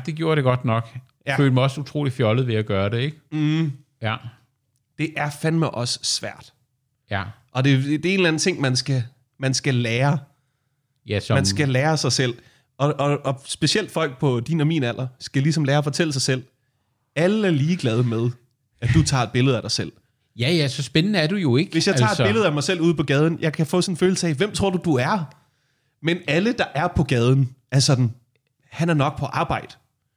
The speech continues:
Speaker 2: Eller også er han i gang med at vise nogen, øh, hvor han er, eller sådan noget. Der er jo ikke noget galt i det.
Speaker 1: Ja, eller han vil sige hej til sin kæreste, eller
Speaker 2: Ja, who
Speaker 1: et
Speaker 2: gives a
Speaker 1: eller andet.
Speaker 2: shit?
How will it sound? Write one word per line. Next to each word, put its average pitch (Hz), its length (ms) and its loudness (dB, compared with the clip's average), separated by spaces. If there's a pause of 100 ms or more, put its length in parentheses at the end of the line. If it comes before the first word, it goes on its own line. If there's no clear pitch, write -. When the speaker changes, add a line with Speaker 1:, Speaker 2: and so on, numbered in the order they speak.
(240)
Speaker 2:
Eller 151 180 2
også 156 320 2
er 143 40 4
han 139 180 4
i 127 40 2
gang 139 300 -2
med 135 80 4
at 123 160 0
vise 165 280 4
nogen, 143 380 2
øh, 120 320 -2
hvor 131 220 0
han 135 140 2
er, 120 160 0
eller 131 160 0
sådan 143 80 -2
noget. 139 80 0
Der 143 60 2
er 156 40 4
jo - 0 -
ikke 190 60 2
noget 226 160 0
galt 190 300 -2
i 277 40 0 (100)
det. 226 60 2
Speaker 1:
Ja, 113 120 2
eller 127 120 0
han 117 80 2
vil 117 100 0
sige 113 300 -2
hej 127 180 0
til 151 200 -6
sin 117 200 -2
kæreste, 110 720 -4
eller 104 240 0
Speaker 2:
Ja, 104 60 0
who - 80 0
Speaker 1:
et 123 60 2
Speaker 2:
gives 170 200 2
a 143 40 2
Speaker 1:
eller 123 100 4
andet. 127 80 4
Speaker 2:
shit? - 540 0